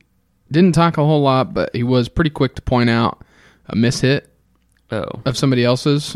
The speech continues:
Speaker 1: and then straight into a mishit of his own. So,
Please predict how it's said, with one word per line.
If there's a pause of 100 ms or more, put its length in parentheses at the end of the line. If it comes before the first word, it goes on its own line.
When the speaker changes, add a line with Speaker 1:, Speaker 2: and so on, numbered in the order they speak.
(100)
Speaker 1:
and
then (320)
straight
into
a
mishit
of
his
own. (920)
So,